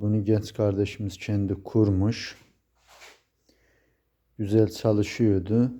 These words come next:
Ama diyor daha çalışmıyor. Şimdi bunu birlikte tamir etmeye çalışacağız.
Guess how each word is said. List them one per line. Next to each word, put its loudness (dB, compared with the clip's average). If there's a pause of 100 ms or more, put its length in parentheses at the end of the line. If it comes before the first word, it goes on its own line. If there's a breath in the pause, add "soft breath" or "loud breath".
(1120 soft breath)
Ama 0
diyor 2
daha 4
çalışmıyor. -2 (400)
Şimdi -4
bunu 0
birlikte 2
tamir 0
etmeye 0
çalışacağız. -2